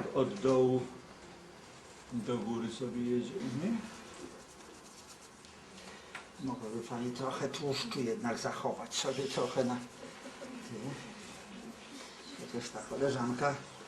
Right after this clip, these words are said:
składa się wyłącznie ze skóry.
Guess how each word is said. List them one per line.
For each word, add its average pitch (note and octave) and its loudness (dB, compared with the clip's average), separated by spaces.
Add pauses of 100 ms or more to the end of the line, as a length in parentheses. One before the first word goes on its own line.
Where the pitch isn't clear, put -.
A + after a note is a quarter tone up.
(240)
składa B2+ 2
się D#3 2
wyłącznie B2+ 8
ze C#3+ 2
skóry. D3+ 8